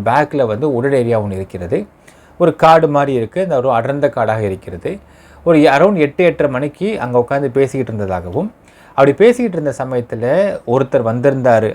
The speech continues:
அப்படின்னும், அதாவது ஆரம்பத்துல ரெண்டு பேர் நமக்கு சொல்லப்பட்ட தகவல் பின்பு ஒருவராக மாறி இருக்கிறது சந்தேகத்தை ஏற்படுத்துகிற விதமாகத்தான் இருக்கிறது மக்களே.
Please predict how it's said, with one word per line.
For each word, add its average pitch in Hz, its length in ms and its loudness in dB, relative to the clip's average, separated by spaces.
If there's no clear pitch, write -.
அப்படின்னும், 90 360 -6
அதாவது 120 220 2
ஆரம்பத்துல 151 840 0
ரெண்டு 139 300 -2
பேர் 156 180 4
நமக்கு 151 240 -2
சொல்லப்பட்ட 117 420 -4
தகவல் 104 440 -2
பின்பு 117 360 -2
ஒருவராக 135 480 2
மாறி 113 260 -2
இருக்கிறது 107 380 -6
சந்தேகத்தை 110 520 -4
ஏற்படுத்துகிற 104 520 -4
விதமாகத்தான் 104 400 -2
இருக்கிறது 104 420 -4
மக்களே. 101 420 -6